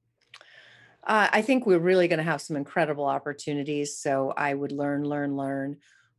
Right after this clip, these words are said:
read as much as you can. I mean, Ken's got some great, Ken McElroy's got great books. I've, I've got a book called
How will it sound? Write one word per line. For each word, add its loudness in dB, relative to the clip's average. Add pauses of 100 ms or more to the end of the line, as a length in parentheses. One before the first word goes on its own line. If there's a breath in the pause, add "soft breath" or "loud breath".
(200)
read 2
as 2
much -2
as -6
you -4
can. -4
I -2
mean, -4
Ken's -8
got -4
some -6
great, -6
Ken -4
McElroy's -4
got -2
great -2
books. -2
I've, -2
I've -8
got -2
a -6
book -8
called -4